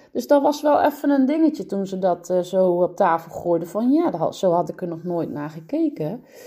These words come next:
Misschien vinden mensen jouw product wel heel wat waard, maar vinden ze het, eh, zichzelf niet waard om dat te geven. En ik hoop dat jij als ondernemer, eh, voelt,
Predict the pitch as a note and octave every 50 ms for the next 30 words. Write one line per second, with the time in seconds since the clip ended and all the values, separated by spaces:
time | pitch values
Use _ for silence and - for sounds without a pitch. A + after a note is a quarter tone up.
0 | - - - - - _ F#3+ G3 - - A3 A3 G3 E3 G3 F#3+ F#3 F#3 F3+ F3
1 | F3 E3+ - E3+ E3+ D#3+ D#3+ - - D#3+ D#3 D#3 F#3+ A3 B3+ - - F#3 F3+ D#3
2 | C#3+ C3+ - E3 F3 E3+ D#3 C#3 D3+ C#3+ C#3+ - - D3+ C#3+ C#3+ F#3 G3 - G3
3 | F#3 F3+ - F#3+ F#3 F3+ E3+ E3 D#3+ E3 E3 E3 D#3+ D3+ D3 D#3 D#3 - - -
4 | E3 E3 D#3+ D#3+ D#3 D3 D#3 - - D#3 - - - C#4+ E4 F4 E4+ E4+ A#3+ A3
5 | F#3 E3 D#3+ D3 C#3 D3 D3 - E3+ E3 D#3+ D#3+ - - - - C#4+ D#4 C#4+ A3
6 | - D3 C#3 C#3+ - - _ - _ - - - _ _ - F#3+ F3 D#3+ E3 G#3
7 | B3 A#3 G#3 A3+ A3 - E3+ D#3+ E3 - G3+ G#3 G3+ F3 - - F3+ F#3 F3 E3+
8 | D#3 E3 F3 G3+ D#4+ G3+ D#3+ C#3 C3+ C#3 F3 A3+ B3+ B3+ - - _ _ _ _
9 | _ _ _ _ - - F#3 E3+ D#3+ D#3 D3+ D3+ D3+ D3 C#3+ - - F3+ D#3+ D#3+
10 | - - - - - A#3+ G#3+ G3+ G3+ G#3+ A3+ A3+ - - - _